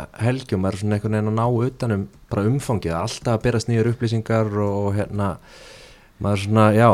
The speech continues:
þarf bara einhvern veginn að taka þetta dálítið inn, en auðvitað, það liggur alveg ljóst fyrir að, að, hérna, að stjórnin og allir í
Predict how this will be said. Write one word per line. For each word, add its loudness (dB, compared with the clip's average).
þarf -2
bara 2
einhvern 2
veginn 4
að -2
taka -2
þetta -6
dálítið 0
inn, 2
en -2
auðvitað, 0
það -6
liggur -2
alveg 2
ljóst -6
fyrir 0
að, -4
að, -6
hérna, -6
að -10
stjórnin -4
og -8
allir -6
í -6